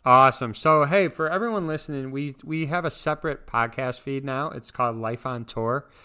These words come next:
So, um, we did the first two episodes on my own, the Bielenson Tennis Podcast. You'll still be on there, but, um, you'll, you can also get the whole series of these podcasts. Now it'll be the first three episodes. Um, just search Life on Tour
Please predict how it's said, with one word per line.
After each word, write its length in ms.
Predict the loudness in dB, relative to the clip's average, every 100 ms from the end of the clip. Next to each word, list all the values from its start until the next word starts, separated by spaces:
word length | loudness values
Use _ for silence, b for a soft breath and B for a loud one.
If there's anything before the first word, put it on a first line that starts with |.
| b -18
So, 480 | -2 2 2 0 -6 -20 -20 -10
um, 480 | -2 2 2 0 -8 -16
we 220 | -10 -6
did 180 | 0 0
the 80 | 0
first 340 | -2 -2 -2
two 180 | -4 -2
episodes 680 | -2 -4 -4 0 0 -2 -6
on 360 | -6 -4 -2 -2
my 180 | -2 -2
own, 260 | -2 -4
the 80 | -4
Bielenson 440 | -2 -2 -4 -6
Tennis 240 | -6 -6 -4
Podcast. 680 | -2 -2 -2 -4 -4 -6 b b b b b
You'll 240 | -2 0 0
still 380 | -2 0 2 4
be 140 | 2
on 220 | 0 -2
there, 200 | -2 -4
but, 380 | 0 2 2 -2 -20 _ -8
um, 400 | -2 0 0 -6
you'll, 260 | -4 -2 -2
you 160 | -6
can 160 | -6 -6
also 380 | -2 -2 -2 -6
get 160 | -6
the 60 | -8
whole 260 | -6 -6 -4
series 420 | -4 -4 -4 -4
of 100 | -6
these 160 | -8
podcasts. 560 | -2 0 0 0 -4 -4
Now 200 | -4 -4
it'll 120 | -4
be 120 | -6
the 80 | -8
first 320 | -6 -6 -6
three 220 | -8 -6 -4
episodes. 640 | -6 -8 -6 -4 -6 -10 b b b -4
Um, 300 | 0 0 -2
just 280 | -4 -4 0
search 300 | -2 -2 -2
Life 280 | -2 0
on 160 | -4 -4
Tour 360 | -4 -2 -2